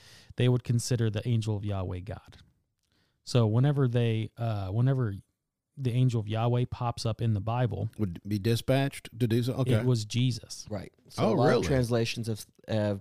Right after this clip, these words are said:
Speaker 3: put in interchangeable that with Jesus.
Speaker 2: Wow.
Speaker 1: Yep. So he wrestled with Jesus 'cause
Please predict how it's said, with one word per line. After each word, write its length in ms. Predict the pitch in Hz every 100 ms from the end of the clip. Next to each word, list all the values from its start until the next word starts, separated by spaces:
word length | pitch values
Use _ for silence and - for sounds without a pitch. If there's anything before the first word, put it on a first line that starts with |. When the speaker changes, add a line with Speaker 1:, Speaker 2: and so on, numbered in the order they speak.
| -
Speaker 3:
put 180 | - 113
in 240 | 107 107 - _ _
interchangeable 920 | - 123 104 123 117 110 104 107 110 - 107
that 340 | 107 104 -
with 140 | 101 101
Jesus. 500 | 90 90 - - _ _
Speaker 2:
Wow. 600 | - 82 151 160 - 110
Speaker 1:
Yep. 220 | 110 113 - _ _ _ _ -
So 140 | 120
he 140 | 127 120
wrestled 420 | 120 127 127 110
with 180 | 107 -
Jesus 580 | 117 120 110 - - - _ _ _ _ _ _ _
'cause 160 | -